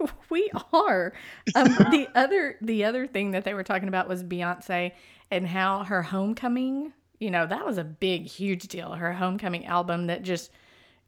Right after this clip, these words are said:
Speaker 1: dropped out of nowhere, and she did the whole Coachella thing and all the things. It was a very big deal. And she, I think, just got one something nominated, but then she also got nominated for The Lion King,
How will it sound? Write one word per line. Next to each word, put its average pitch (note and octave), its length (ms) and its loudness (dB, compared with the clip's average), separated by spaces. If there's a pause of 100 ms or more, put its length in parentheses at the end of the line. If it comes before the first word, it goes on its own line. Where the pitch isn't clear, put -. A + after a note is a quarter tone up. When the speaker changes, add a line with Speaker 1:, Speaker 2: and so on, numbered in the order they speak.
Speaker 1:
dropped F3 520 -2
out F3+ 160 2
of E3+ 80 -4
nowhere, F3 420 0
and F3 100 -6
she F3+ 120 -10
did F3 120 -4
the F3+ 80 -2
whole F3+ 140 0
Coachella E3+ 480 -6
thing E3 320 -4
and D3 220 -4
all G#3+ 260 2
the G3+ 80 0
things. E3 480 -4
It G#3 160 -4
was G#3 340 -4 (320)
a E3+ 80 0
very G#3+ 380 0
big G3 280 -2
deal. E3 540 -2 (440)
And D#3+ 640 -4
she, - 340 -8
I F3 60 -8
think, F4 240 -8
just - 160 -8
got F3 220 -2
one G3+ 760 -2
something A3 500 -4
nominated, A3+ 800 -4
but G3 240 0
then G3+ 380 -2
she F#3+ 260 -4
also F#3 240 -2
got F#3+ 220 2
nominated F3 500 0
for F3 260 -4
The F3 100 -4
Lion D#3+ 400 0
King, C#4 440 -2